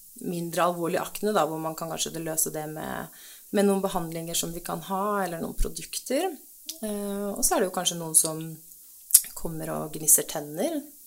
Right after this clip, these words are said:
Eh, da har man jo, eh, et medikament man kan injisere inn i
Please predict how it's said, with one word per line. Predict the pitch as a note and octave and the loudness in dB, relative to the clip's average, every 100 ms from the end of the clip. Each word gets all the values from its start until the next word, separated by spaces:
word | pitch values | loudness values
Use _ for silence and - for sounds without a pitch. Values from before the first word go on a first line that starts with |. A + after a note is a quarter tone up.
| B3+ - | -12 -8
Eh, | F#3+ F#3 F3+ F3+ | -6 -4 -6 -2
da | F3 F3 | -2 -2
har | E3 | -4
man | E3 E3 | -4 -6
jo, | E3 E3 E3 E3 - - - - - | -8 -6 -8 -8 -14 -16 -18 -18 -10
eh, | - E3 - | -6 -4 -4
et | - | -4
medikament | E3+ D#3+ E3+ E3 D#3+ D#3+ - | -4 -4 -4 -4 -4 -4 -4
man | F#3 F3 | -4 -4
kan | F3 E3+ | -4 -4
injisere | E3 E3 - D#3+ D#3+ | -4 2 2 2 -4
inn | D#3+ D#3+ | -4 -6
i | D#3 D#3 | -6 -8